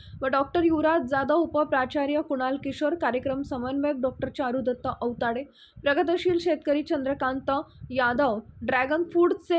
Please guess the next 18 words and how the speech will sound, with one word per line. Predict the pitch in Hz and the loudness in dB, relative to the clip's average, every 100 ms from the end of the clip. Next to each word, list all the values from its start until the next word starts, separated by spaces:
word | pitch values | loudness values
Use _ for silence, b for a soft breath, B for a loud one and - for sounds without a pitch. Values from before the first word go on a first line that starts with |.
| - | 0
अध्यक्ष | 262 233 311 311 | -2 0 -2 0
आनंदराव | 339 269 262 269 277 277 | 0 0 0 0 0 0
पवार, | - 247 254 277 320 | 0 2 2 0 -2
शिव | 311 285 - | -2 -2 -2
आंबे, | 247 247 262 269 | -2 0 0 0
ॲग्रो | 240 240 294 | -2 0 0
प्रोड्युसरचे | 302 311 311 320 294 269 294 311 | 2 2 2 0 0 0 -2 -2
शिवाजी | 311 240 240 254 | 0 -2 -2 -2
मोहिते, | 269 247 240 247 277 | -4 -4 -4 0 0
शैलेंद्र | 285 262 226 233 254 | 0 -4 -4 -4 -4
पाटील, | 254 247 226 254 - B B B - | -2 -2 0 -2 -4 B B B 0
प्राध्यापक | 269 247 349 339 330 | 2 4 2 4 2
रमेश | 320 269 311 359 359 | 2 2 0 0 2
पवार | 311 311 | 4 4
व | 320 | 4
डॉक्टर | 311 277 - 269 | 2 2 -2 -2
धनश्री | 294 254 262 277 277 | 0 0 -4 -4 -4
निगडे | 247 240 269 214 | -2 0 0 0